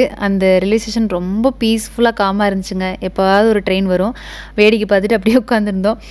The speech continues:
எங்களுக்கு இடையில இவ்ளோ டைம் கிடைக்கும் அப்படின்னு நாங்க நினைக்கல. ஏன்னா ரெண்டு கோயில் போனோம், திருப்பி இன்னொரு கோயில் கூட போயிருக்கலாம் போல இருக்கே அப்படிங்கிற மாதிரி தோணுச்சு இந்த டைம் கேப்ல. So, அவ்வளோ டைம் இருந்துச்சு. அதுவும் இல்லாம அன்னைக்கு ட்ரெயின் வந்து ஒரு அரை மணி நேரம் லேட்டா தான் வந்துச்சு. எப்படா டைம் ஸ்பெண்ட் பண்றது அப்படின்னு யோசிச்சுட்டு இருந்தோம்.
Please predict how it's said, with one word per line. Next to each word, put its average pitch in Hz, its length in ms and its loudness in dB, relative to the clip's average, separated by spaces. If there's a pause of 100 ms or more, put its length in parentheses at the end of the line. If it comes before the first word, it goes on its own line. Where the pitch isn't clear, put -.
(240)
எங்களுக்கு 220 400 0
இடையில 240 360 4
இவ்ளோ 233 340 2
டைம் 226 220 -2
கிடைக்கும் 226 360 0
அப்படின்னு 208 240 -2
நாங்க 196 200 0
நினைக்கல. 185 400 0
ஏன்னா 220 280 0 (100)
ரெண்டு 214 300 2
கோயில் 247 360 2
போனோம், 208 360 -2 (320)
திருப்பி 277 260 2
இன்னொரு 240 340 2
கோயில் 254 180 2
கூட 262 200 0
போயிருக்கலாம் 226 420 2
போல 214 140 4
இருக்கே 202 220 2
அப்படிங்கிற 196 300 0
மாதிரி 208 180 0
தோணுச்சு 202 340 -2
இந்த 190 260 0
டைம் 190 240 0
கேப்ல. 185 360 0 (640)
So, - 120 -12
அவ்வளோ 190 300 0
டைம் 214 400 2
இருந்துச்சு. 202 320 -2
அதுவும் 220 300 4
இல்லாம 240 340 4
அன்னைக்கு 214 280 0
ட்ரெயின் 208 220 2
வந்து 214 220 2
ஒரு 208 120 4
அரை 185 140 4
மணி 185 140 -2
நேரம் 208 200 2
லேட்டா 202 380 2
தான் 214 160 0
வந்துச்சு. 190 380 -4 (100)
எப்படா 190 580 2
டைம் 214 180 2
ஸ்பெண்ட் 208 280 -2
பண்றது 202 260 2
அப்படின்னு 202 220 2
யோசிச்சுட்டு 214 360 0
இருந்தோம். 208 320 -2